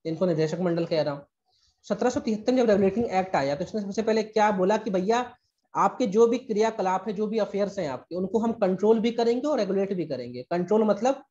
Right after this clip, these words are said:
हम तय करेंगे कि आपको क्या करना है, क्या नहीं करना, और हम regulate करेंगे कि आपको कोई काम करना है तो आपके पास उस काम को करने की कितनी power है।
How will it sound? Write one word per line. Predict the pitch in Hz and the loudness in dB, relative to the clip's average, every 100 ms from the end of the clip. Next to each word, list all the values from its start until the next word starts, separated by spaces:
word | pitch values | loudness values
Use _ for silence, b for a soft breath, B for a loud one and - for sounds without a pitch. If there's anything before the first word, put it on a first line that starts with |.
| _ _ _ - | _ _ _ 0
हम | 226 220 | 0 2
तय | 220 | 0
करेंगे | 214 208 208 208 | 2 0 2 0
कि | 220 | 0
आपको | 214 190 - | 0 0 -4
क्या | 208 202 | -2 -2
करना | 196 185 190 | -2 -4 -4
है, | 190 | -6
क्या | 190 180 | -4 -4
नहीं | 185 | -4
करना, | 185 185 214 | -2 -4 -2
और | 226 | -4
हम | 202 208 | -2 -2
regulate | 160 147 185 202 | -2 -2 -2 -2
करेंगे | 202 180 180 240 | -2 -2 -2 -4
कि | 269 _ _ 185 | -6 _ _ -2
आपको | 180 180 | -2 -2
कोई | 208 190 196 | -4 0 0
काम | 202 185 | 0 -4
करना | 196 170 165 185 | -2 -2 -2 -4
है | 220 | -2
तो | 226 | -2
आपके | 180 - | -2 -4
पास | 185 185 185 185 | -4 -4 -4 -16
उस | - | -6
काम | 175 175 | -4 -2
को | 185 | -2
करने | 165 151 175 | -2 -2 -2
की | 214 | -2
कितनी | 185 180 185 | -4 -4 -2
power | 156 139 156 | 0 2 0
है। | 127 113 | -2 -10